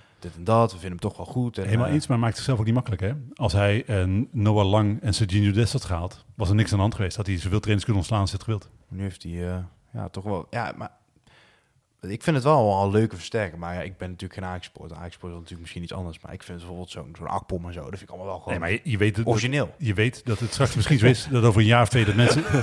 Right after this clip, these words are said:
Speaker 2: <laughs> over een jaar of twee, eh, gaan die gasten veel geld opleveren, maar dan zit hij natuurlijk al lang thuis.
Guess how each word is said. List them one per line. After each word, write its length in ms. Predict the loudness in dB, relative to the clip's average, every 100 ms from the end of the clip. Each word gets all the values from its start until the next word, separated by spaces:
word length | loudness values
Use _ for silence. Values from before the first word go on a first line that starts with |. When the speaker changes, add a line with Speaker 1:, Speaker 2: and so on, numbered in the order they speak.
| 4 2 0 0 -2
Speaker 2:
<laughs> 600 | -6 -6 -6 -8 -4 4
over 180 | 6
een 60 | 8
jaar 220 | 6 6
of 100 | 6
twee, 380 | 6 4 4 0 0
eh, 140 | 0
gaan 200 | 2 2
die 100 | 4
gasten 280 | 2 2 4
veel 120 | 4
geld 200 | 4 2
opleveren, 420 | 4 2 4 2
maar 100 | 2
dan 100 | 2
zit 120 | 2
hij 120 | 2 2
natuurlijk 300 | 2 0 2
al 60 |
lang 360 | 4 2 0 -2
thuis. 360 | -2 -2 -8